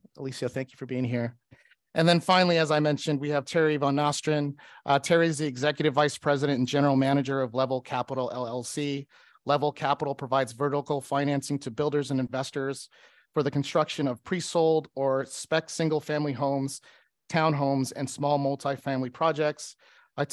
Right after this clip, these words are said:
I mentioned earlier that, that, uh, Terry has served as a co-chair for the Rotary Business Mentors Committee for more than a decade or so, but he's also served as an advisor for our students since he started Rotary over twenty years ago.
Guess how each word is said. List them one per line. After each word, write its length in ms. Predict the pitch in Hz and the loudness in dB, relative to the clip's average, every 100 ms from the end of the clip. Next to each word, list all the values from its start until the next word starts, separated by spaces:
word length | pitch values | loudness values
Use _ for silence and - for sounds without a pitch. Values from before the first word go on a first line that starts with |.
| - | 0
I 140 | 143 | 2
mentioned 340 | 160 156 156 | 4 2 4
earlier 320 | 147 147 147 139 | 6 6 6 6
that, 280 | 139 135 | 4 2
that, 300 | - 131 131 - _ | 2 2 2 -4 _
uh, 160 | 127 127 | -2 -2
Terry 300 | - 151 143 | 2 4 4
has 140 | 135 | 2
served 340 | - 151 147 127 | 2 4 4 4
as 180 | 135 127 | 2 4
a 120 | 127 | 2
co-chair 420 | - 147 - 131 | 4 2 4 0
for 200 | - 131 | 2 0
the 280 | 123 127 127 | 4 4 4
Rotary 200 | 135 131 | 4 2
Business 280 | 131 123 120 | 2 -2 -2
Mentors 260 | 135 127 | -2 -2
Committee 240 | - 131 127 | -2 -2 -2
for 300 | - 123 123 - - - - | 0 0 0 -6 -20 -10 2
more 160 | 143 | 4
than 140 | 135 131 | 6 4
a 60 | |
decade 360 | 123 135 131 127 | 6 4 4 2
or 100 | 123 | 2
so, 300 | 117 131 127 | 2 4 4
but 100 | 127 | 4
he's 160 | 143 147 | 2 6
also 240 | 160 - | 4 4
served 300 | - 165 139 | 4 6 6
as 140 | 135 | 4
an 80 | 127 | 2
advisor 560 | 123 110 131 143 131 120 | -2 2 4 4 2 -2
for 160 | - | -2
our 120 | 117 117 | -2 -2
students 540 | - 127 117 117 - - - - - | -2 -4 -4 -6 -10 -12 -20 -20 -4
since 180 | 170 - | 0 2
he 80 | |
started 280 | 151 165 143 | 2 4 4
Rotary 380 | 123 147 135 127 | 4 2 2 0
over 140 | 117 | -2
twenty 300 | 120 135 131 | -4 -2 -2
years 320 | 120 123 127 120 | -2 -2 -2 -2
ago. 460 | 104 113 110 107 | -4 -2 -2 -4